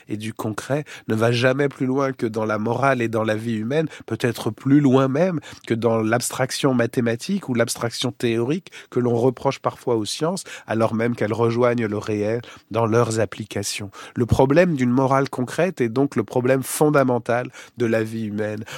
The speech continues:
Or, il y a deux moyens pour la morale de redevenir concrète, et ces deux moyens sont absolument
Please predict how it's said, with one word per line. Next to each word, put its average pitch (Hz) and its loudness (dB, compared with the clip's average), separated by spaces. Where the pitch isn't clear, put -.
Or, 123 4
il 143 4
y 160 4
a 151 6
deux 139 6
moyens 156 4
pour 127 0
la 120 4
morale 120 2
de 117 0
redevenir 110 -2
concrète, 110 -8
et - -2
ces 123 2
deux 135 2
moyens 139 4
sont 117 -2
absolument 117 0